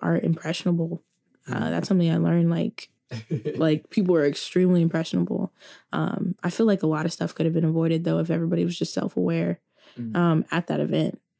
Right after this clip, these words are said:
Speaker 1: Um, but also being packed in like sardines probably doesn't help anything.
Speaker 2: Mm.
Speaker 1: Um,
Speaker 2: Well, I feel like it's also that, I don't know,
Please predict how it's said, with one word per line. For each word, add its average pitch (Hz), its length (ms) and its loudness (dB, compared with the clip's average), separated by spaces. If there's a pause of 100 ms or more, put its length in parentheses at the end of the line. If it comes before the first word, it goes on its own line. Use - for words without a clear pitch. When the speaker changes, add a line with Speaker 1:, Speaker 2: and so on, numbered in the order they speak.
(320)
Speaker 1:
Um, 151 360 0
but - 140 -2
also 180 280 0
being 170 300 4
packed 170 300 -2
in 170 140 4
like 156 180 -2
sardines 165 500 0
probably 160 240 -2
doesn't 160 240 -2
help 160 240 -2
anything. 170 580 -2 (460)
Speaker 2:
Mm. - 60 -6
Speaker 1:
Um, - 300 -10 (420)
Speaker 2:
Well, 170 360 4 (460)
I 151 80 2
feel 214 220 2
like 202 160 4
it's 160 140 0
also 135 640 4 (100)
that, 113 420 4 (1500)
I 135 60 -2
don't 117 120 2
know, 104 140 0